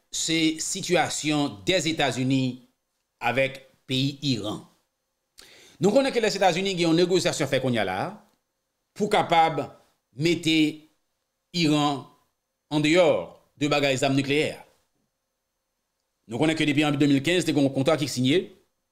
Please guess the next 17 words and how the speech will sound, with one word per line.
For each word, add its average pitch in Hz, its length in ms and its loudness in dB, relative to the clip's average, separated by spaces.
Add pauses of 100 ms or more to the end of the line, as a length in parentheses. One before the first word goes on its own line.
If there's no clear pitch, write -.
(540)
pou 151 120 -4
kapab 147 240 2
retire 139 320 0
zam 160 240 2
sa 127 120 2
nan 127 120 0
men 117 120 0
Iran, 156 320 -2 (600)
pou 175 80 0
Iran 165 240 2
pa 170 80 2
t - 80 -6
kontinye 156 240 0
ap 131 80 -2
bat 160 160 -2
zam 120 200 -4
nikleyè. 135 420 -2